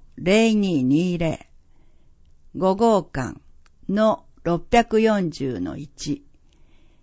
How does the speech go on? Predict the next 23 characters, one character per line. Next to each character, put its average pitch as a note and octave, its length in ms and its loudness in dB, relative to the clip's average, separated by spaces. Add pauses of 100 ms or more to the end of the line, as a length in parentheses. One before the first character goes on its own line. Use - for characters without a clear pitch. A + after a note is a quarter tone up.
(180)
電 G#3 400 2
話、 F#3 300 -2 (340)
九 C4+ 320 2
三 A3+ 420 2
一 C#3 300 -4
の C#3 240 -6 (220)
六 G3+ 440 0
零 F3+ 300 4
一 D#3+ 320 -4
零。 D3 300 -4 (720)
駐 B3+ 260 2
車 A#3+ 260 2
場 G#3 320 2
に F#3 260 -4
限 F3+ 360 -2
り G3 160 2
あ B2 80 2
り G#2 140 -8
ま F2+ 160 -6
す。 - 320 -4 (1040)
六 G#3 320 0
号 G3+ 240 2
館、 - 300 -14